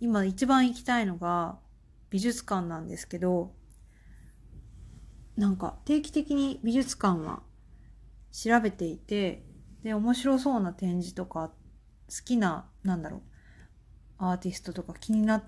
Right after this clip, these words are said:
た写真家の人の美術展があっ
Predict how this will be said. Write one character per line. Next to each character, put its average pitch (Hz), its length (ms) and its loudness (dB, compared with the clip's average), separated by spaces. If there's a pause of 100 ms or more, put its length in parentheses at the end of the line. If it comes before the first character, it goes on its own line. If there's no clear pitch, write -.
た 175 360 2 (460)
写 - 140 -14
真 175 260 -6
家 247 280 -4 (220)
の 208 120 2
人 202 160 -2
の 185 180 0 (320)
美 196 80 -2
術 196 320 -4
展 180 340 -6
が 175 160 -2
あ - 20 -2
っ 190 80 -6